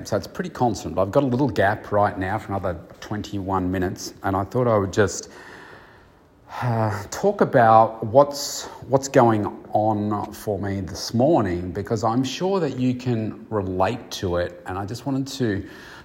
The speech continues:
talk about how I, I manage my, my energy levels and, and mood and, and everything. So it's a long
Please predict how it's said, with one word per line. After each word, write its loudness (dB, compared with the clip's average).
talk 0
about 4
how 6
I, 8
I 4
manage 0
my, 2
my -2
energy -4
levels -4
and, -6
and -4
mood -8
and, -10
and -8
everything. -10
So 2
it's 2
a 8
long 4